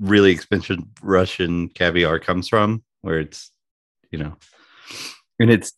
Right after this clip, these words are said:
disgusting. <laughs> It's just the dirtiest, nastiest water. Uh,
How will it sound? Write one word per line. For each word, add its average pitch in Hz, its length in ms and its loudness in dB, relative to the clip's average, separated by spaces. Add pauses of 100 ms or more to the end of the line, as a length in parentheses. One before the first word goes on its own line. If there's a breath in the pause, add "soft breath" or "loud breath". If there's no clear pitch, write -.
disgusting. 95 880 -2
<laughs> - 80 -12
It's 127 440 2
just 139 340 2 (340)
the 107 140 2
dirtiest, 107 640 4
nastiest 92 640 -2
water. 87 420 2 (1600 soft breath)
Uh, - 200 -16